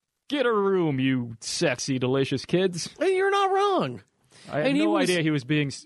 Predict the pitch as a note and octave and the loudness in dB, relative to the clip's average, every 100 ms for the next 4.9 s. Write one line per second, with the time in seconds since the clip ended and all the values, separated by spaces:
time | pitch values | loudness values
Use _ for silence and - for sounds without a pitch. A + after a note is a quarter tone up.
0 | - C#3+ D3 D#3 D3+ D3 C#3+ C3 B2 A#2+ | -12 -6 0 0 2 2 2 2 2 2
1 | A#2 A2+ - _ _ _ - - B3 C3 | 0 -4 -10 _ _ _ -18 -4 0 0
2 | - G#2+ D#3+ A3+ B3+ A#3+ D#3+ G3+ A#3+ C4 | -4 -8 -2 2 2 0 0 0 2 2
3 | C#4 G#3+ G3+ G3+ G#3+ G#3 E3+ D3 D#3+ D3 | 2 2 0 -2 -2 0 0 2 0 2
4 | D#3 D#3+ D#3 - C3+ A#2+ G2 D#2+ | 0 0 -2 -10 -6 -4 -4 -8